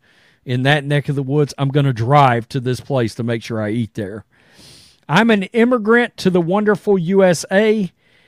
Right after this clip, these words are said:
And I love this country. For all those who feel scared or terrified by this act of patriotism, I invite you to leave the U S A and go live somewhere else.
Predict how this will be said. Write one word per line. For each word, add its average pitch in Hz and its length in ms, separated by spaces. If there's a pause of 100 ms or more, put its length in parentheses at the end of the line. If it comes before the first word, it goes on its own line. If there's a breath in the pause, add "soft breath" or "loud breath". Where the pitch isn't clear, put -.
(160)
And 151 140
I 170 160
love 160 440
this 170 220
country. 160 540
For 156 220
all 214 200
those 190 280
who 175 100
feel 160 240
scared 208 400
or 156 80
terrified 190 560
by 165 140
this 156 260
act 185 280
of 156 100
patriotism, 185 800 (1120 soft breath)
I 247 420
invite 185 640
you 262 140
to 202 160
leave 220 520
the 170 100
U 233 240
S 214 220
A 190 340
and 175 200
go 196 160
live 185 460
somewhere 180 480
else. 175 460